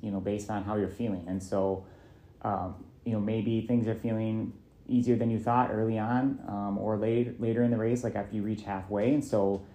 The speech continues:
you're going to get a little more aggressive, right? And, and press down a little bit more. Or maybe it's the opposite, like, right? Like, the heat's affecting you a little bit more than you thought it was going to.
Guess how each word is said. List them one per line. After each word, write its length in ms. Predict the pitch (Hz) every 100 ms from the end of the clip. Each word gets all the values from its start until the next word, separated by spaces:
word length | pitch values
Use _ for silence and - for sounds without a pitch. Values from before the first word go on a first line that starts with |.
| - -
you're 120 | 110 104
going 200 | 107 104
to 80 |
get 160 | 98 110
a 60 | 107
little 160 | 107
more 140 | 107 104
aggressive, 400 | 104 135 - 92
right? 200 | 95 117
And, 400 | 101 98 98 101
and 120 | 98
press 260 | - 98
down 180 | - 104
a 40 | 107
little 140 | 104
bit 140 | 104
more. 200 | 113 113
Or 120 | 90 98
maybe 260 | 104 107
it's 140 | 110 -
the 80 |
opposite, 540 | 95 107 95 - 78 - -
like, 240 | 90 -
right? 180 | 98 104
Like, 160 | 101 95
the 60 |
heat's 220 | 101 110 104
affecting 360 | 101 104 110
you 100 | 104
a 20 |
little 160 | 101 104
bit 140 | 104
more 200 | 110 110
than 120 | 107 107
you 80 |
thought 220 | 107 117 110
it 40 |
was 120 | 101
going 300 | - 110 110 -
to. 280 | 95 90